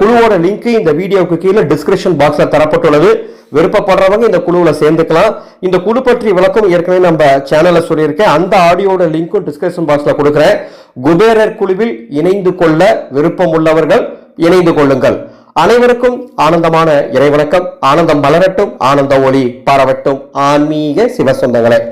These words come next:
இரண்டாயிரத்தி இருபத்தி நான்காம் வருடம் புத்தாண்டு யாருக்கெல்லாம் வசந்த காலம், எந்தெந்த ராசிக்காரங்க அதிர்ஷ்டத்தை அடைய போறாங்க அப்படிங்கிறத இந்த ஆடியோல சொல்ல போறேன். இது ஒரு வித்தியாசமான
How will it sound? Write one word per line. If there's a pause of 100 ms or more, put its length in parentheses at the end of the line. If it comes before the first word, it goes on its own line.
(560)
இரண்டாயிரத்தி (140)
இருபத்தி
நான்காம்
வருடம்
புத்தாண்டு (640)
யாருக்கெல்லாம்
வசந்த (140)
காலம், (540)
எந்தெந்த
ராசிக்காரங்க (580)
அதிர்ஷ்டத்தை
அடைய (140)
போறாங்க (260)
அப்படிங்கிறத
இந்த (100)
ஆடியோல (100)
சொல்ல (100)
போறேன். (540)
இது
ஒரு (420)
வித்தியாசமான